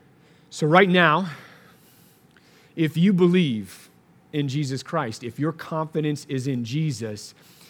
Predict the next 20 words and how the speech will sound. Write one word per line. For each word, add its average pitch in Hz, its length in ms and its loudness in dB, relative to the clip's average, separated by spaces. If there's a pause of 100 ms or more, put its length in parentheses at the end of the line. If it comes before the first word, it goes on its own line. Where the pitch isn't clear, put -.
(220)
it 147 160 0
isn't 185 420 2
because 117 840 -8 (800)
you're 143 680 2 (280)
more 143 280 -2
spiritually 147 760 -4
adept 135 540 -4
than 127 200 -6
your 120 100 -6
neighbors. 131 600 -6 (640)
It 139 100 -2
isn't 147 260 0
because 139 460 0
you're 135 140 -2
more 139 560 -2
naturally 143 880 -2
inclined 131 880 -8
to - 160 -10
godly 120 560 -4
things. 135 560 -8